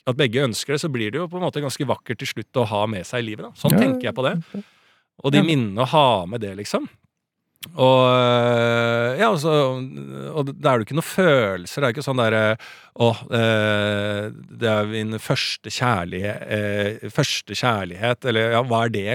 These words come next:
Speaker 1: liksom? Det er jo, øh, ja. Da er vi inne i kirkegård igjen.
Speaker 2: <laughs> At den er med deg hele livet?
Speaker 1: Ja, altså, hva, øh,
Speaker 2: Er
Speaker 1: hva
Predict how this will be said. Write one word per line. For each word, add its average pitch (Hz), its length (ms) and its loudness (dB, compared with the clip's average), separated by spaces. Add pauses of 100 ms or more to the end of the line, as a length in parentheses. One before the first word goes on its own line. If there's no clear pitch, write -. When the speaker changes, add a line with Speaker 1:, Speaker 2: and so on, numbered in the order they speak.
Speaker 1:
liksom? 147 260 -8
Det 147 100 2
er 117 140 4
jo, 120 100 -6
øh, 110 440 -4
ja. 113 40 0 (480)
Da 117 80 6
er 110 60 6
vi 127 80 6
inne 120 160 4
i 123 80 4
kirkegård - 480 2
igjen. - 160 0
Speaker 2:
<laughs> - 1500 -2
At 151 100 4
den 135 140 6
er 131 80 4
med 120 140 4
deg 120 160 4
hele 110 160 -4
livet? 113 240 -2 (800)
Speaker 1:
Ja, 190 240 6
altså, 175 160 0
hva, 170 160 2
øh, 170 160 6
Speaker 2:
Er 156 160 6
Speaker 1:
hva 156 180 6